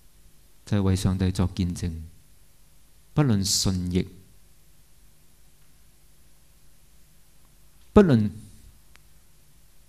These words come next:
係世人眼中睇好有作為、好大嘅作用，或是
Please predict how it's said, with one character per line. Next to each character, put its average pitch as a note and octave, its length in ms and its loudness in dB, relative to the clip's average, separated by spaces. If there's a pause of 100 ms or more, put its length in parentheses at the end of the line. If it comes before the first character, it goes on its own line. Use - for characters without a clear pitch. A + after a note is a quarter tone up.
(2500)
係 A#2 100 2
世 A2+ 220 4
人 G2 140 2
眼 G#2 180 2
中 B2 180 -2
睇 G#2 360 0 (240)
好 A2 280 0
有 G#2+ 140 2
作 G2 300 -4
為、 F2 260 -10 (680)
好 A2 400 2
大 G2+ 220 0
嘅 G2 180 0
作 G2 260 -4
用， F2 160 -6 (1300)
或 A#2+ 160 4
是 G#2 440 -4